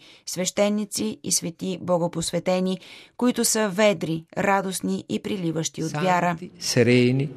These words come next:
Speaker 2: gioiosi e traboccanti di fede.
Speaker 1: Чудото, благодарение на което майка Проспери е призната за блажена, е изцелението на една жена на име Карла Анджели от Сан Ераклито ди Фулини в Италия.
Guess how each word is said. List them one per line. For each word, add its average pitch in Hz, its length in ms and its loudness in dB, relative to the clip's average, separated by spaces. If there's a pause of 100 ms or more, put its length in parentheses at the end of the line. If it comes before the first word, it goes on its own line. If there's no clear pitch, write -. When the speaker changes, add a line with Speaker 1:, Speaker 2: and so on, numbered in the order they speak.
(140)
Speaker 2:
gioiosi 110 720 2
e 143 100 4
traboccanti 139 680 2
di 117 120 0
fede. - 360 -8 (360)
Speaker 1:
Чудото, 247 400 4
благодарение 208 600 2
на 196 120 0
което 202 380 2
майка 180 380 0
Проспери 190 640 0
е 190 120 2
призната 185 540 -2
за 180 160 0
блажена, 185 580 0 (320)
е - 80 0
изцелението 226 720 2
на 208 100 0
една 185 240 2
жена 180 380 0
на 190 120 -2
име 170 280 0
Карла 190 480 0
Анджели 175 600 0
от 190 160 -4
Сан 175 300 0
Ераклито 170 580 -2
ди 165 100 -4
Фулини 180 400 -4
в 165 220 -2
Италия. 170 540 2